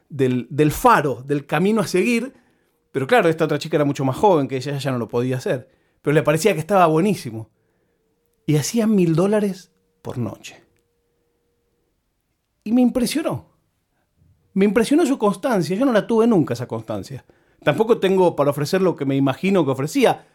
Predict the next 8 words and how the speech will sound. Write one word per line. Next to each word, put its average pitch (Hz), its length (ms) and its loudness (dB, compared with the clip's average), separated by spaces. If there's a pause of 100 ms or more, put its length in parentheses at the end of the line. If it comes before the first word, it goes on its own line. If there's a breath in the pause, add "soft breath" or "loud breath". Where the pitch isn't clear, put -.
(120)
Tampoco 101 360 -18
me 92 140 -12
consta. 101 500 -4 (1400)
Pero 185 140 0
la 202 120 4
frase 202 280 0
fue - 240 -4
esa. - 400 -18